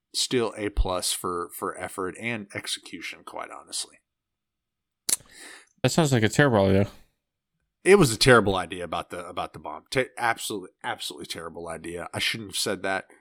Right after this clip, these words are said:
Speaker 1: Um, but I promise you now, next time I go to D C, I'm, I'm not gonna ask what would happen if I had a bomb here, because I'm a grown man now, and, and they're a lot less likely to be nice to a grown man than they are to a little kid.
Speaker 2: All right, one thing, since I know you know th-, who I love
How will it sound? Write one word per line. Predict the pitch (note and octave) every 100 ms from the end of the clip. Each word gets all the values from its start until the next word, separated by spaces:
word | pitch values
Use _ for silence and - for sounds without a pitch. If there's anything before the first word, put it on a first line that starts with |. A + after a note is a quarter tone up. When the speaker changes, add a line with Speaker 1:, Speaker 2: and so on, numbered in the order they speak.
| _ -
Speaker 1:
Um, | G2 F#2 F#2 -
but | G2 A2 F#2+
I |
promise | G2 G#2 G2+ G#2 -
you |
now, | F#2+ F2+
next | F#2+ F#2+ -
time | G#2
I | F2+
go | F2+
to | F2+
D | F#2 G2
C, | - F#2+ G#2 - - _ _ _ _
I'm, | A#2 B2 -
I'm | B2
not | C#3+ C#3+
gonna | C3+
ask | B2+ C#3+ C#3 B2
what | A2+
would | A2+
happen | A2+ A2 G#2+
if | - -
I | G2+
had | G#2
a |
bomb | A#2 B2 D3
here, | F#2
because | F2 - G2
I'm | G2
a |
grown | F#2+ G#2 G#2+ A2+
man | G2 G#2+
now, | A#2 C#3
and, | C3 E2 - - _
and | - G2+ G2+
they're | A2
a |
lot | G#2 A2+ A2
less | A#2 - - - _ _
likely | G#2 A2 - A#2
to | G#2+
be | A2+
nice | G#2+ A#2+
to | -
a | G#2+
grown | A2 G#2 G2+
man | G2
than | A#2+
they | G#2+
are | G#2
to | A2+
a |
little | A2+ A#2
kid. | A2 - - _ _ _ _ _ - -
Speaker 2:
All | A2
right, | G#2
one | A#2 D#3 D3+
thing, | D3+ A#2
since | - C3 A#2
I | A2
know | A#2 A#2+ B2 C3+ C#3 C#3 - _ _ _ -
you | A#2
know | A2+ A2+ A#2 A#2
th-, | - -
who | A2+ A2
I | G#2+
love | G2+ F#2+ F#2 -